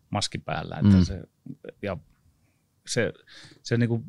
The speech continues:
Speaker 1: jokainen tuntee sen henkilökohtaisesti nahoissa ja nyt sen innostuksen, että kun nyt onneksi, onneksi yleisö on saanut palata ja toivottavasti kohta saa palata kokonaisuudessaan. Ja pikkusen mua huolestuttaa se, että sen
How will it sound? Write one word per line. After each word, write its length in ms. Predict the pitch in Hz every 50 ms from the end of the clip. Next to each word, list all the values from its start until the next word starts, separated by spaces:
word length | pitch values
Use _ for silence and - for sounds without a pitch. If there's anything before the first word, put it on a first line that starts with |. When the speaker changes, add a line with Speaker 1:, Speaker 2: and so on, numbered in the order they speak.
| - - -
Speaker 1:
jokainen 360 | 110 131 131 - 131 123 117
tuntee 280 | 117 127 120 113 120 120
sen 120 | 117 123
henkilökohtaisesti 600 | 139 139 127 113 107 95 98 95 - - - -
nahoissa 540 | 101 107 110 107 107 107 101 92 - - 92
ja 60 | 92
nyt 200 | 98 113 113 107
sen 160 | - 117 107 113
innostuksen, 720 | 110 107 104 95 92 - - - 95 - - 82 85 85
että 140 | 82 -
kun 120 | - - 98
nyt 200 | 98 95 95 -
onneksi, 440 | 107 104 101 92 92 - - - 151 151 - _ _ _ _ _ - _ -
onneksi 280 | 113 123 120 110 - 113
yleisö 320 | 110 110 104 95 - 95
on 80 | 95 92
saanut 280 | 95 92 95 90 92 -
palata 440 | 98 98 92 87 87 - - 82 82
ja 120 | 78 78 - - _ _ _ _
toivottavasti 360 | - 101 95 - 92 - - -
kohta 300 | - 104 98 - - 95
saa 180 | 101 95 95
palata 400 | 95 - 95 92 92 92 95 101 - _ _ _ _ _ _
kokonaisuudessaan. 1160 | - 170 135 - - 135 120 120 117 110 107 - 113 107 104 104 98 - - - 104 101 101
Ja 140 | 101 95 - - - - - _ _ -
pikkusen 360 | 131 127 - 135 120 123 120
mua 100 | 120 117
huolestuttaa 500 | 117 120 117 110 104 - - _ - 110
se, 140 | 107 120 113
että 280 | 107 101 - 110 110 - _ _ _ _ _ _ _ _ _ _ - - _ _
sen 340 | - - 117 113 113 -